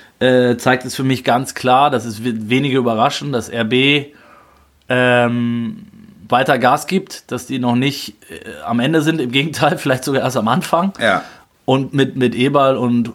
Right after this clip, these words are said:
Speaker 1: und Schröder und Rose, den man dann natürlich mit reinnehmen muss, jetzt ein absolutes Top-Trio, äh, im sportlichen Bereich haben, wo du
Speaker 2: Ja.
Speaker 1: sagst, okay, ähm, also die wollen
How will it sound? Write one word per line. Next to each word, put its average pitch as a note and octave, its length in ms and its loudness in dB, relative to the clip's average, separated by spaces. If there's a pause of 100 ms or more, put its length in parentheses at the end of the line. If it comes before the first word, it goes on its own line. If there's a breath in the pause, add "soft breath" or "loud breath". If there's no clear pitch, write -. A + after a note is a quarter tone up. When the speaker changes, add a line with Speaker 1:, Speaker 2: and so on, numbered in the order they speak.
Speaker 1:
und A2+ 180 -2
Schröder C#3 520 2
und A#2 240 -2
Rose, D3+ 360 4
den C3+ 140 0
man B2+ 140 0
dann A#2+ 120 0
natürlich A#2 300 -2
mit A#2 180 -6
reinnehmen C3 400 0
muss, C3 280 -2
jetzt - 340 -6
ein A2+ 240 -8
absolutes B2+ 760 -2
Top-Trio, D#3+ 1200 0
äh, C#3+ 360 0
im C3+ 100 -6
sportlichen C#3 480 0
Bereich C3 380 0
haben, C3+ 280 0
wo A#2 60 -4
du A#2 80 -2
Speaker 2:
Ja. G#2 60 -6
Speaker 1:
sagst, A2+ 440 -2
okay, G2+ 320 -4 (540 loud breath)
ähm, A2 500 2 (440)
also A2 200 0
die C3 440 0 (680)
wollen C3+ 520 2